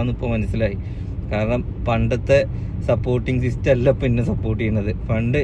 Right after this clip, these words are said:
എല്ലാവരും എന്നെ സപ്പോർട്ട് ചെയ്യുന്നവർ ഇപ്പം എല്ലാവരും എന്നെ വെറുക്കുകയാണ്. കാരണം ഞാൻ ആർക്കും ഒന്നും ചെയ്തിട്ടില്ല. ഞാൻ ചെയ്തത് ഒരു പെര വെച്ചു, ബാക്കിയുള്ളവരെല്ലാവരെയും ഒന്ന് കരകയറ്റാൻ നോക്കി. അതെന്തോ വെച്ച പെര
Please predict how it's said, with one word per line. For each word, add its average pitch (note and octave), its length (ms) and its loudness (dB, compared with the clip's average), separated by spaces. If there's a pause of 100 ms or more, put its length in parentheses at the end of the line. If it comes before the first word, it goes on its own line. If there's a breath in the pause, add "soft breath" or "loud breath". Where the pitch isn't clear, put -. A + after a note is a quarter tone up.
എല്ലാവരും B2+ 380 2
എന്നെ C#3+ 180 0
സപ്പോർട്ട് B2 320 0
ചെയ്യുന്നവർ B2+ 280 0
ഇപ്പം A#2+ 160 -2
എല്ലാവരും A#2 320 0
എന്നെ B2 160 0
വെറുക്കുകയാണ്. G#2 500 -2
കാരണം A2 260 -4
ഞാൻ G#2 260 -2
ആർക്കും C3+ 260 -2
ഒന്നും C3+ 220 -2
ചെയ്തിട്ടില്ല. A2 460 -2 (120)
ഞാൻ A2+ 100 -2 (100)
ചെയ്തത് B2 340 0 (560 loud breath)
ഒരു C#3 160 4
പെര C#3 180 6 (120)
വെച്ചു, C3+ 220 0 (100)
ബാക്കിയുള്ളവരെല്ലാവരെയും B2 960 2 (100)
ഒന്ന് B2 200 -2
കരകയറ്റാൻ A2 600 0
നോക്കി. G2+ 280 -6 (720 loud breath)
അതെന്തോ C3 420 2 (320)
വെച്ച B2+ 220 2 (100)
പെര D3 140 6